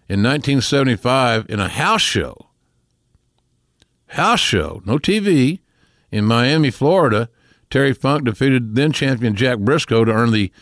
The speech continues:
N W A World Heavyweight title. And that made, uh, Terry and his brother, "My brother Dory, are the first ever brothers to hold the N W A World title, Ross, you fat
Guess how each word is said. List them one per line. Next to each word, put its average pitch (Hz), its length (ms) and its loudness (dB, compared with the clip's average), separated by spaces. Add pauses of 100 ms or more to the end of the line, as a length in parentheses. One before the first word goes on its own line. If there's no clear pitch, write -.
(160)
N 131 180 0
W 127 240 2
A 123 80 4
World 120 280 4
Heavyweight 107 340 0
title. 80 340 -8 (1200)
And 107 120 0
that 135 120 2
made, 123 360 2
uh, 101 340 0
Terry 135 400 2
and 110 80 0
his 104 120 -2
brother, 120 260 0 (200)
"My 147 220 2
brother 147 320 0
Dory, 143 580 2 (840)
are 143 100 2
the 139 80 0
first 147 360 -2
ever 139 200 0
brothers 143 420 0
to 135 240 -2 (260)
hold 143 380 2
the 135 180 0 (240)
N 147 400 0
W 143 420 0
A 143 120 2
World 143 420 2
title, 139 320 2
Ross, 139 380 2 (200)
you 147 180 2
fat 139 360 -4